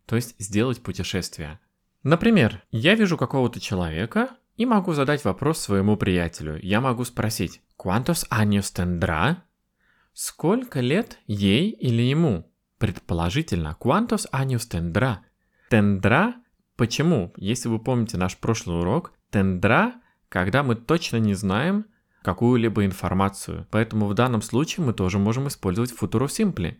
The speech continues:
¿Cuántos años tendrá? Сколько лет ей или ему может быть? Tendrá через futuro simple. И вот тут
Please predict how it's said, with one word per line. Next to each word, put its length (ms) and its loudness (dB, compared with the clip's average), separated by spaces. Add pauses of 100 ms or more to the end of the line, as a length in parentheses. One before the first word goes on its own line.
(100)
¿Cuántos 720 0
años 640 0
tendrá? 560 -2 (240)
Сколько 680 -4
лет 280 -2
ей 500 -4
или 200 2
ему 520 0
может 600 0
быть? 400 -6 (480)
Tendrá 580 -2 (400)
через 260 -8
futuro 320 -2
simple. 520 -4 (120)
И 80 4
вот 220 0
тут 300 0